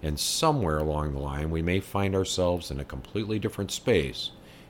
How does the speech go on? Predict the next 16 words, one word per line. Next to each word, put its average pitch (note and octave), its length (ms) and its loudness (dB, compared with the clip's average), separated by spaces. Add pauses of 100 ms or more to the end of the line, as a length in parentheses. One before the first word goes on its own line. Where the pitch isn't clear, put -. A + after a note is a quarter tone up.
and D2 140 -2
we D#2 100 2
have D2+ 140 0
lost F2+ 320 2
sight E2 340 2
of B1+ 140 -6
what D#2+ 180 2
it F2 140 0
was D2+ 400 2
we C#2+ 100 -2
wanted D2 460 -2
or D2 40 -4
were C#2 180 -4
trying D2+ 340 -4
to C2+ 100 -2
accomplish. - 720 -8